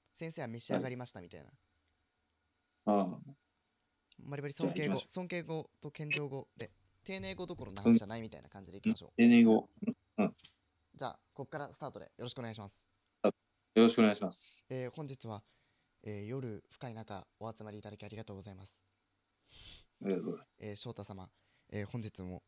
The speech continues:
Speaker 2: はい。
Speaker 1: えー、収録ということでございますが、えー、お喉の調子はいかがでしょうか？
Speaker 2: はい。あー、ちょっと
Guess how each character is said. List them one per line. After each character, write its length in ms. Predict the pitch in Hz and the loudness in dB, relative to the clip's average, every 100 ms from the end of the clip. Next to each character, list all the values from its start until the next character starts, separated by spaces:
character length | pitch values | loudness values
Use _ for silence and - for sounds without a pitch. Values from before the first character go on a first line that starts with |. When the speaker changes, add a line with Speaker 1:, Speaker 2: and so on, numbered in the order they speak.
| - | -8
Speaker 2:
は 80 | 233 | -8
い。 40 | _ - | _ -10
Speaker 1:
え 80 | 101 | -6
ー、 20 | |
収 180 | - - | -6 -6
録 200 | 113 - | -8 -10
と 80 | 110 | -12
い 20 | |
う 60 | |
こ 80 | 117 | -12
と 80 | 123 | -12
で 80 | 110 | -10
ご 100 | 110 | -10
ざ 100 | 117 | -10
い 40 | |
ま 100 | 117 | -12
す 80 | - | -14
が、 180 | 107 - _ _ _ | -16 -16 _ _ _
え 100 | 110 | -10
ー、 40 | 110 | -8
お 100 | 120 | -8
喉 240 | 131 120 | -8 -10
の 80 | 107 | -6
調 180 | - - | 0 0
子 160 | - | -2
は 180 | 110 104 _ _ _ _ _ _ _ _ - | -12 -14 _ _ _ _ _ _ _ _ -16
い 40 | |
か 100 | 127 | -12
が 80 | 110 | -10
で 80 | 104 | -10
し 100 | 104 | -12
ょ 40 | |
う 20 | |
か？ 160 | 98 87 _ _ _ _ _ _ _ _ _ - | -14 -18 _ _ _ _ _ _ _ _ _ -4
Speaker 2:
は 100 | 95 | 0
い。 20 | 92 90 90 90 | 2 2 2 0
あ 20 | |
ー、 40 | 92 | -4
ち 100 | - | -8
ょ 40 | - | -12
っ 40 | - - | -16 -14
と 120 | - | -16